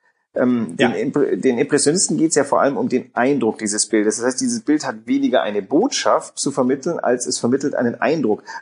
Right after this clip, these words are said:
Speaker 1: Was, kluge Propagandisten wissen das ja, ist viel stärker als jede Botschaft. Die Botschaft, die kriegst du ja nur im Leitartikel unter.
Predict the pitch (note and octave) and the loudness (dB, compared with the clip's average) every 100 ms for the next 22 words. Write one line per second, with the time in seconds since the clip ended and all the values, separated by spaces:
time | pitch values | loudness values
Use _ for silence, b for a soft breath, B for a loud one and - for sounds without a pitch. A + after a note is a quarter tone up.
0 | - G#2+ E3 - - _ _ _ - C#3 | -2 0 2 -2 -8 _ _ _ -4 0
1 | C#3+ - A#2+ G#2+ A2 A2 - A2 G2+ - | 0 0 0 2 0 0 -2 -4 -4 -4
2 | A#2+ G#2+ - G#2+ C3+ - _ C3+ B2 - | -2 -2 -2 -2 -2 -8 _ -8 -8 -8
3 | - C#3+ E3+ E3 - G2 C3+ - E2+ - | -8 -4 -2 -2 0 2 2 2 0 0
4 | A2 G#2 G2 C#3 - - F2+ - G2+ C#3 | 0 0 0 0 0 -2 -2 -2 0 0
5 | F3+ E3+ C#3+ B2+ D#3 - C3+ B2+ C3+ B2 | 0 0 -2 -2 -4 0 2 2 2 2
6 | A#2 C#3 - - G2+ G#2+ - G2+ F#2+ F#2 | 2 0 -2 -2 -2 -2 -2 -4 -2 -4